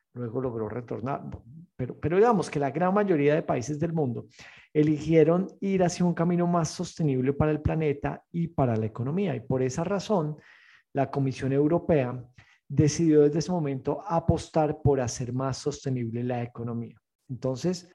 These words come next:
la taxonomía verde básicamente son aquellos criterios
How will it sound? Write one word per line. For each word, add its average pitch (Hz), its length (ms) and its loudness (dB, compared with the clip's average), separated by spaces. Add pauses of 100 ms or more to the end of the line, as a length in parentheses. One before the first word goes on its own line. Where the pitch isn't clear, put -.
la 147 200 0
taxonomía 143 640 -2
verde 143 520 2 (360)
básicamente 143 840 0
son 160 280 -2 (140)
aquellos 185 1000 0
criterios 110 1000 -4